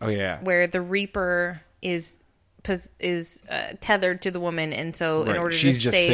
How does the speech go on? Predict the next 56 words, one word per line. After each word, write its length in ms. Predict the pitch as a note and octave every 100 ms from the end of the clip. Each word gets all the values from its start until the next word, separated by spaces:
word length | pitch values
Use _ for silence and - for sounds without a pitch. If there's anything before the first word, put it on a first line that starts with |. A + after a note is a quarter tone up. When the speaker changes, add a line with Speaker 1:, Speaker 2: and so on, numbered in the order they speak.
| -
Speaker 1:
sicking 20 |
it 40 |
Speaker 2:
someone, 280 | - D#3+ D#3+
Speaker 1:
on 60 | D#3+
Speaker 2:
you 120 | E3
kill 260 | - E3 D3
Speaker 1:
people. 20 |
Speaker 2:
someone 180 | D3+ C#3
Speaker 1:
Right, 80 | B2+
Speaker 2:
else. 80 | G2+
Speaker 1:
right. 160 | G2+ F#2
Speaker 2:
Yeah. 180 | F#2 -
Speaker 1:
Um, 180 | B2 A#2+
but 120 | - C3
am 60 |
I 120 | C#3
thinking 340 | C3 D3+ D3+ E3
of 60 |
another 180 | D#3 D#3
Supernatural 580 | C#3+ D#3 D3 C#3+ C#3 C#3+
episode 440 | C#3 C3+ C#3+ C#3
where, 500 | B2+ A#2+ A#2 A#2 A2+ - -
uh, 200 | G#2+ G2+
Speaker 2:
Probably 340 | G2+ G#3 F#3 E3+
twelve 360 | - F#3 D#3
to 40 | F#3 -
Speaker 1:
well, 120 | A#2 A2
Speaker 2:
fifteen 160 | B2
Speaker 1:
I'm 60 | C#3
Speaker 2:
other 80 | -
Speaker 1:
sure, 120 | -
I 140 | C3
know 240 | C#3+ D#3+ D#3+
there's, 200 | C3+ A2
Speaker 2:
Supernatural 80 | A#2+
Speaker 1:
I 40 | D3
know 60 |
there's 140 | D#3+ C#3
Speaker 2:
episodes. 80 | A#2+
Speaker 1:
others 160 | A#2 G#2
where 140 | A2
they, 180 | G#2 G#2
like, 320 | G2 F#2+ F2+ - - - _ -
there's 340 | G#2+ A2 G#2 F#2+
the 120 | G2+
whole 180 | - G2
justification 600 | G2 - - F#2+ - G#2+
for 80 |
killing 260 | F#2 F#2+ F#2
people 260 | F2+ F2+ F2
because 360 | F2 F2+ E2+
they 160 | G2 F2
do 120 | E2+
bad 220 | E2 E2
things, 320 | - F2+ F#2
but 260 | - F#2 F2+